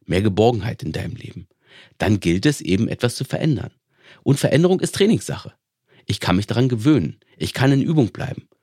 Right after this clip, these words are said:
und dadurch vielleicht auch ein bisschen jünger bleiben. Es gibt, wie gesagt, natürliche Widerstände gegen die Veränderung in uns. So sind wir Menschen. Und vielleicht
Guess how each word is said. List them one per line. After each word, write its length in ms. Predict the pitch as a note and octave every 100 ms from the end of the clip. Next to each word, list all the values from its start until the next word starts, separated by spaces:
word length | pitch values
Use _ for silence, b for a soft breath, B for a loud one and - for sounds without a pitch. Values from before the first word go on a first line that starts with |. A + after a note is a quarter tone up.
| b b
und 220 | - F#3 G3+
dadurch 260 | G#3+ G3
vielleicht 280 | - F#3 -
auch 100 | C#3+
ein 120 | D3+
bisschen 280 | C3+ - C#3+
jünger 260 | F#2+ E2+ C2
bleiben. 280 | - - _ _ _ _ _ _ b b b b b b
Es 340 | G2 F#2+ - -
gibt, 380 | F#3+ _ -
wie 80 | A#2
gesagt, 460 | A#2 A2 A#2 B2 -
natürliche 500 | A#2 B2+ A#2 A2+ F2+
Widerstände 480 | C#3+ C3+ - D#2+ E2+
gegen 200 | F2+ F#2+
die 60 |
Veränderung 540 | G2+ - G2+ A#2+ C#3+ G2+
in 120 | A#2+
uns. 360 | A#2+ G3 - _ b b b b
So 220 | C3 D3
sind 240 | G2+ E2+
wir 80 | D2
Menschen. 380 | D2+ - - _ _ _ _ _ _ _ _ _
Und 280 | - C3 C#3 _ _
vielleicht 680 | - A#2 G2 B2+ A#2 - _